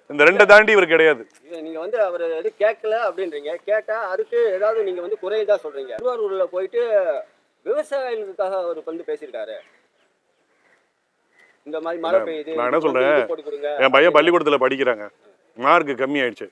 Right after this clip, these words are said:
Speaker 1: "ஏன்டா மார்க் கம்மியாயிடுச்சு?" அப்படின்னு கேட்டுட்டு நான் பாட்டு கடந்து போயிடுறதில்ல. சரிங்களா? நீங்களே சொல்லிட்டீங்க எழுதி வச்சு பேசுறது தப்பு இல்லைன்னு.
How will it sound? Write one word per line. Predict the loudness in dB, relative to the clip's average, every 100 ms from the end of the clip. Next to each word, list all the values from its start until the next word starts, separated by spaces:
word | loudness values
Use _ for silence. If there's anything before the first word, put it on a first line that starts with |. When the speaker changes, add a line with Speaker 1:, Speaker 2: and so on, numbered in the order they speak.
| _
Speaker 1:
"ஏன்டா | 2 6 8 8
மார்க் | 6 4 2
கம்மியாயிடுச்சு?" | -2 -2 -4 -2 -4
அப்படின்னு | -4 -2
கேட்டுட்டு | 0 0 0 -2 -2
நான் | -2 2
பாட்டு | 2 2
கடந்து | -2 -2 -4
போயிடுறதில்ல. | -6 -8 -12 -16 -20 _ _ _ _ _ _ _ _
சரிங்களா? | -8 -4 -4 -4 -2
நீங்களே | 0 2 4
சொல்லிட்டீங்க | 4 2 0 0 0 2
எழுதி | 2 2
வச்சு | 0 0
பேசுறது | -2 -2 0 -4
தப்பு | -2 -2 -2
இல்லைன்னு. | -6 -8